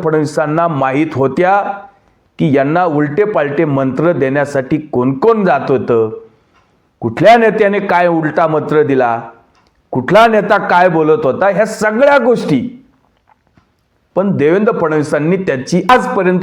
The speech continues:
कुठं वाच्यता केली नाही की ह्या लोकांनी काय काय खोटं आणि काय काय समाजामध्ये खोटं पसरवण्याचा प्रयत्न केला.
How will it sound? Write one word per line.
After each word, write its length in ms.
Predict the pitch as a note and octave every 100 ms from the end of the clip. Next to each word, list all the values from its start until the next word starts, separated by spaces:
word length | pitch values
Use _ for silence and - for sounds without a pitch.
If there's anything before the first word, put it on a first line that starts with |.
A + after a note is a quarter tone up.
| F#3+
कुठं 160 | E3+ F3+
वाच्यता 600 | D#3 C#3+ C#3+ F#3+ F#3 G#3+
केली 280 | G#3 F3 E3+
नाही 260 | F#3 G3+
की 100 | G3
ह्या 160 | D#3+ D#3+
लोकांनी 480 | D3+ D3+ D3+ D#3 E3
काय 360 | E3 D3+ D3
काय 440 | C#3+ E3+ F#3+ F#3 F#3+ - _ _ _ _ _ _ _ _ _
खोटं 680 | - F#3 - A#3+ F3+ D#3+ - - - _ _ _
आणि 160 | C#3+ F#3+
काय 300 | - D#3 F#3
काय 200 | F#3+ A#3+
समाजामध्ये 840 | - F#3+ F#3 F3 F3+ E3+ E3+ G3
खोटं 260 | D#3+ D#3 F#3+
पसरवण्याचा 600 | F#3 D#3 D#3+ D3 C#3+ E3
प्रयत्न 400 | D3 C#3 C#3+ D3
केला. 520 | C3+ D3 F3+ G3+ G3+